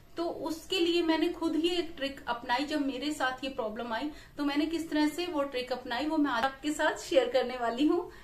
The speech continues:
जिससे आपको भी बिल्कुल easily आप अपने earring को remove कर सकते हैं।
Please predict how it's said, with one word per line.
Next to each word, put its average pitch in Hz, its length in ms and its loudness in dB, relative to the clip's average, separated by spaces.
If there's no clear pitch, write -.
जिससे 339 500 0
आपको 311 580 4
भी 302 340 2
बिल्कुल 302 420 -2
easily 277 400 -2
आप 294 180 2
अपने 269 260 -4
earring 240 480 -2
को 330 80 -2
remove 269 320 2
कर 214 120 0
सकते 202 340 -8
हैं। 190 300 -6